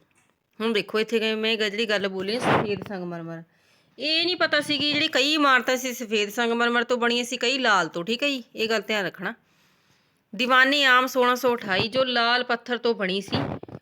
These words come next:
ਉਸ ਨੂੰ ਤੁੜਵਾ ਕੇ ਸਫੈਦ ਸੰਗਮਰਮਰ ਦੇ ਵਿੱਚ ਬਣਵਾ ਦਿੱਤਾ ਗਿਆ ਸੀ ਦੁਬਾਰਾ। ਉਸ ਤੋਂ ਬਾਅਦ ਦੇਖੋ ਦੀਵਾਨੇ ਖਾਸ,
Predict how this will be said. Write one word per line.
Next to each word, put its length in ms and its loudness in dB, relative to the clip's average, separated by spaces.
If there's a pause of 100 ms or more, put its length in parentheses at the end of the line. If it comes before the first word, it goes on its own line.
(180)
ਉਸ 200 -8
ਨੂੰ 120 0
ਤੁੜਵਾ 500 2
ਕੇ 180 -6
ਸਫੈਦ 480 -2
ਸੰਗਮਰਮਰ 640 0
ਦੇ 140 0
ਵਿੱਚ 280 -4 (320)
ਬਣਵਾ 480 0
ਦਿੱਤਾ 280 -6
ਗਿਆ 160 -4
ਸੀ 140 -4
ਦੁਬਾਰਾ। 440 0 (1040)
ਉਸ 120 -6
ਤੋਂ 120 0
ਬਾਅਦ 200 2
ਦੇਖੋ 360 -6 (580)
ਦੀਵਾਨੇ 500 2
ਖਾਸ, 520 2